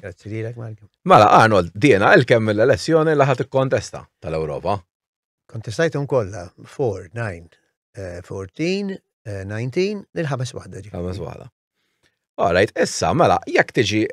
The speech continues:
Speaker 2: elett inti din id-darba, ma' liema grupp tingħaqad fl-Ewropa, għax ovvjament fl-Ewropa hemm diversi gruppi
Speaker 1: Ecco, naturalment il-grupp l-iktar viċin tiegħi huwa l-grupp tal-Ħodor, eh, li ġa jħaddam fih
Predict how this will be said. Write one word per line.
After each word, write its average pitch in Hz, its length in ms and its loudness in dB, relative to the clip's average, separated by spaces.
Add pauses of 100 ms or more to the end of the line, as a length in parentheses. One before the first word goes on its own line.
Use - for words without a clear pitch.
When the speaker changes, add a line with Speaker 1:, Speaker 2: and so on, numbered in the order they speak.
Speaker 2:
elett 85 320 0
inti 73 300 -4 (100)
din 101 240 2
id-darba, 80 440 -2
ma' 220 120 2
liema 123 240 2
grupp 92 480 -4 (160)
tingħaqad 98 400 -4
fl-Ewropa, 85 480 -4
għax 87 100 -6
ovvjament 92 540 -8
fl-Ewropa 87 400 -4
hemm 82 160 -6
diversi 85 400 -6
gruppi 80 420 -6 (320)
Speaker 1:
Ecco, - 240 -20
naturalment 110 640 -6
il-grupp 104 260 -10
l-iktar 101 300 -10
viċin 104 300 -12
tiegħi 101 280 -8
huwa 95 140 -10
l-grupp 92 260 -14
tal-Ħodor, 113 540 -6 (760)
eh, 98 640 -12
li 104 140 -10 (100)
ġa 117 200 2 (180)
jħaddam 101 420 -6
fih 98 300 -12